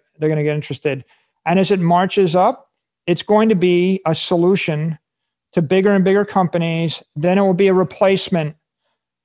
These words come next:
for sovereign debt. It's not a replacement for safe haven sovereign debt now because you can't buy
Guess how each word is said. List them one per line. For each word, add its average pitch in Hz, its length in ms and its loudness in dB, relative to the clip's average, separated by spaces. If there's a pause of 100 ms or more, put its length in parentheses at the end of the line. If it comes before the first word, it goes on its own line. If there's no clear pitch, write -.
(240)
for 165 380 2
sovereign 165 640 0
debt. 151 400 0 (180)
It's 185 160 -2
not 247 260 2
a 311 40 2
replacement 190 580 2
for 170 160 0
safe 180 400 0
haven 170 320 0
sovereign 170 420 2
debt 156 220 2
now 147 320 0
because 190 640 2
you 190 240 -2
can't 233 360 -2
buy 190 680 2